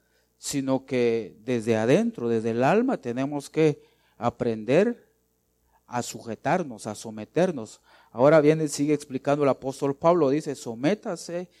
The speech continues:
eh, eh, si quiere, hagamos una redundancia, ¿verdad? "Sométase cada quien", que el al-, que el, que el alma de cada quien se someta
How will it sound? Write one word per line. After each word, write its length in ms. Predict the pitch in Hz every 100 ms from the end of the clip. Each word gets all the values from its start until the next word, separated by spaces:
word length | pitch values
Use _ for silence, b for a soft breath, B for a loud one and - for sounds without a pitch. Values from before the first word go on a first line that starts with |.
| b b _ _ _ _ _ _ _ _
eh, 480 | 131 123 117 110 -
eh, 220 | 131 120
si 160 | -
quiere, 460 | 117 147 175 151 123 _ _
hagamos 360 | 113 120 147 143
una 160 | 156
redundancia, 720 | 151 139 120 113 151 196 -
¿verdad? 180 | 117 135
"Sométase 880 | 151 - 113 143 180 196 175 175 175 _ _ _ _ _ _ _
cada 380 | - 151 165 165
quien", 580 | 160 - 180 233 247 220 _ _ _ _ _ _ _ _ _
que 160 | 131
el 100 | 131
al-, 300 | 147 190 202
que 160 | - 127
el, 220 | 127 107
que 100 | 131
el 140 | 131
alma 320 | 143 190 214 170
de 120 | 131
cada 280 | 170 180 180
quien 320 | - 208 226
se 180 | - 147
someta 720 | - 120 127 175 214 233